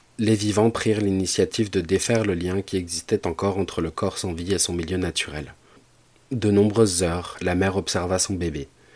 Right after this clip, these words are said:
Les flots, déchirés jusqu'aux abysses, demeuraient sereins et paisibles. Aussi antinomique que cela puisse paraître, les ondes étaient calmes.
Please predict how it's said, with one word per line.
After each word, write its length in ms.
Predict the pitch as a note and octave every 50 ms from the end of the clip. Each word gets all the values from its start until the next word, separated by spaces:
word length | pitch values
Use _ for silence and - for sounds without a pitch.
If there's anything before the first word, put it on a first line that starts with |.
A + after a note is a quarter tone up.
| - -
Les 120 | F#2 F#2 F#2
flots, 340 | - - - G#2 G2+ G2 A2
déchirés 500 | A2 G2 G#2 G2+ - - - G#2 A2 A2
jusqu'aux 420 | G#2 A2 G#2+ - - G2+ G2 F2+ F#2
abysses, 440 | E2 D2+ E2 E2 - - - - - - - - - - -
demeuraient 340 | F#2+ F#2+ G2 F#2+ F#2 G2+ G2
sereins 420 | - - - G#2+ F2+ G2+ G2+ G2+
et 80 | F#2+ E2+
paisibles. 520 | - F2 E2 - - D2+ C2+ - D2 D2+ - _ _ _ _ _ _ _ _ _ _ _
Aussi 220 | - G2 - - A2+
antinomique 520 | G#2+ G2+ - - G#2+ G#2+ G#2+ A#2 A#2+ -
que 100 | - G#2+
cela 240 | - - G2+ G2 F#2+
puisse 240 | - - G2 - -
paraître, 500 | G#2 F#2 E2+ F2 F2+ F2 - - - - -
les 280 | G2 F#2 G2 F#2 F2 F#2
ondes 220 | F#2+ G2+ G2+ F2+
étaient 220 | F2+ E2 - F2+
calmes. 380 | - - D#2+ D2+ D2 C#2+ C#2+